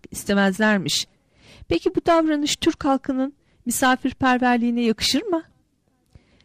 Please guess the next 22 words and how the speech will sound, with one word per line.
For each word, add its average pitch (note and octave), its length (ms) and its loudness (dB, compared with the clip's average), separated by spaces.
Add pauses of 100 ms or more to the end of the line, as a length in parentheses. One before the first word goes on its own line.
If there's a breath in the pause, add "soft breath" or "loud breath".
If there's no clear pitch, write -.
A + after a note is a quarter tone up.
(180 soft breath)
Zeynep C#4 400 -2 (120)
Ulupınar A#3+ 680 0
bugün A#3 280 -2
başarılı G#3+ 420 0
bir G#3+ 120 -2
film G3+ 340 -4
yapımcısı. F3 640 -4 (440)
Lola A3 380 4
and G3 220 -2 (100)
Billy G3+ 320 0
Likit - 460 -6 (420)
adlı F#3 320 -2
bir F#3+ 120 -4
filme F#3 380 -6 (200)
birçok D4+ 480 -4
uluslararası A3+ 920 -2
ödül F#3+ 220 -2
kazandı. D#3 540 -6 (600 soft breath)
Kardeşi B3 460 0
Mehmet A3 460 -4
ve G3 80 0
Zeynep F3+ 360 -4